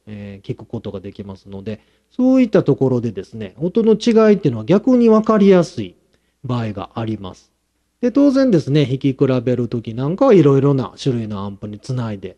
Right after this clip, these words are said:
えー、試せたら一番いいんですけれども、えー、まあ自分がですね、普段、えー、使う環境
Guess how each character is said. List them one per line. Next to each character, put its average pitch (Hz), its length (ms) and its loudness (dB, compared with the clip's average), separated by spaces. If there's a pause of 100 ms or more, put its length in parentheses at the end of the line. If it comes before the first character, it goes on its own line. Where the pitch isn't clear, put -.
(120)
え 104 400 -16
ー、 113 240 -10
試 - 20 -16
せ 104 80 -20
た 240 100 0
ら 214 60 6
一 156 160 2
番 131 260 0
い 113 120 -10
い - 20 -12
ん 110 100 -12
で 95 120 -16
す - 120 -20
け 98 120 -12
れ 92 100 -16
ど 98 80 -16
も、 117 220 -10 (280)
え 147 460 -2
ー、 - 20 0
ま 247 260 2
あ - 20 4
自 147 180 2
分 165 260 4
が 196 120 4
で 170 100 6
す 131 140 -4
ね、 143 80 0
普 147 160 2
段、 123 260 0 (160)
え 117 480 -12
ー、 - 20 -20
使 - 280 0
う 135 100 4
環 151 400 2
境 135 460 0